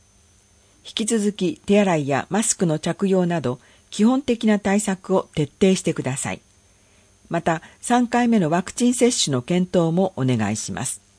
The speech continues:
問い合わせ、保健センター健康管理課。電話、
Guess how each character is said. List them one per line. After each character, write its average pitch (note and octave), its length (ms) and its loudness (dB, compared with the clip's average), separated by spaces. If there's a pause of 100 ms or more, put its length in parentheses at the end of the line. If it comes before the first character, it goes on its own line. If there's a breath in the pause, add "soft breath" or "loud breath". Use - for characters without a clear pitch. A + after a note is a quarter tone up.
(600)
問 E3+ 180 2
い D#3 60 0
合 C#3+ 60 0
わ C3+ 120 -2
せ、 - 240 -2 (460 soft breath)
保 G3+ 120 -6
健 A3 260 4
セ G3 160 0
ン E3+ 80 0
タ A2+ 320 -2
ー - 80 -20
健 A3 140 4
康 G3+ 360 2
管 D3 260 -2
理 B2 120 -10
課。 - 180 -8 (800)
電 C#3+ 240 0
話、 A#2+ 200 -2